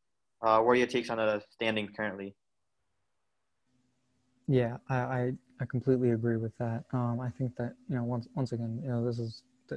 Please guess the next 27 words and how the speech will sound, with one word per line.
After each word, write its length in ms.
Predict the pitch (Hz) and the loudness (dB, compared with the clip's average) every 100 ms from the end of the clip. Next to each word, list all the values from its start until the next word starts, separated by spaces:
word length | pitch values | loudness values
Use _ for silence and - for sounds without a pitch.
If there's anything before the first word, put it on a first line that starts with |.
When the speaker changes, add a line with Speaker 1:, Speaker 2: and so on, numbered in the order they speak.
| - | -2
Speaker 2:
the 140 | 131 | -2
Prem, 420 | - - 120 120 | -4 -8 -4 -4
and 20 | 117 | -4
it's 160 | 113 | -4
always 380 | 151 131 127 120 | 2 4 4 2
gonna 120 | 120 | 2
be 260 | 117 117 113 _ _ _ - | 4 2 0 _ _ _ -10
a 60 | 139 | -6
hot 260 | 131 127 - _ - | -6 -8 -10 _ -6
race, 400 | 123 120 117 - - | -2 -2 -4 -8 -10
but 140 | 123 - | -8 -8
I 60 | |
think 240 | 123 123 117 | -8 -8 -8
that, 180 | 120 151 - | -10 -10 -6
you 100 | 123 | -6
know, 240 | 117 120 _ _ 131 | -4 -8 _ _ -8
this 180 | 117 | -2
year 120 | 123 117 | 0 0
we're 100 | 117 | 0
really 340 | 117 120 117 | -2 0 0
in 120 | 113 | -2
for 160 | 110 117 | -2 -4
a 40 | |
treat. 380 | 110 - 117 117 - | -4 -6 -4 -4 -4
With, 140 | 131 117 _ _ - - - _ 123 | -8 -8 _ _ -20 -20 -20 _ 0
you 60 | |
know, 280 | 117 113 | 2 0